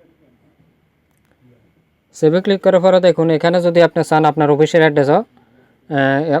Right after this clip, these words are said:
করতে পারেন। তো ব্যাকে চলে আসুন। তো আপনার আপাতত মোটামুটি আপনার সব কিছু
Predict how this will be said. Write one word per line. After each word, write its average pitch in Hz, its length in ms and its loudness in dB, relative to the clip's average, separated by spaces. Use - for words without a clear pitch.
করতে 156 260 -2
পারেন। 156 280 -2
তো 156 80 -6
ব্যাকে 147 280 -2
চলে 170 260 0
আসুন। 156 320 -4
তো - 60 -6
আপনার 160 280 2
আপাতত 160 400 2
মোটামুটি 156 460 0
আপনার 165 440 -2
সব 156 260 -2
কিছু 165 200 -4